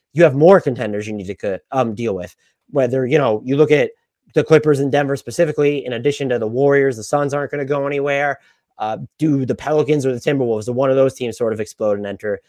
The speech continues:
the fringes of the discussion? What happens with the Lakers? Do they get Miles Turner? Do they get, um, Buddy Hield? Do they wind up with Kyrie Irving? 'Cause that changes the complexion of the race. I get there being urgency in Boston, and maybe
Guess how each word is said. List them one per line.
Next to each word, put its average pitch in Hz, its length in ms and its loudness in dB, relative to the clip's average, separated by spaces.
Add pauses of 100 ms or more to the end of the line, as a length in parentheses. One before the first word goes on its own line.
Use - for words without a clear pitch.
(200)
the 135 80 -4
fringes 113 280 -4
of 101 80 -2
the 104 80 -2
discussion? 95 420 -6
What 156 140 6
happens 170 400 2
with 127 120 -4
the 117 60 -2
Lakers? 107 360 -2
Do 135 100 2
they 139 140 6
get 151 240 6
Miles 120 360 -2
Turner? 104 320 -4
Do 120 120 -4
they 127 140 0
get, 147 300 2 (460)
um, 113 360 -4
Buddy 127 280 4
Hield? 123 160 0
Do 147 40 4
they 147 80 6
wind 165 240 8
up 147 100 6
with 175 200 4
Kyrie 120 320 2
Irving? 110 180 0
'Cause 113 140 -12
that 156 200 2
changes 123 300 -4
the 113 100 -6
complexion 107 400 -6
of 98 60 -8
the 98 40 -8
race. 92 220 -12 (440)
I 190 80 6
get 196 280 6
there 202 180 4
being 165 300 2
urgency 135 420 2
in 117 80 -2
Boston, 107 400 -4
and 160 140 -2
maybe 196 460 2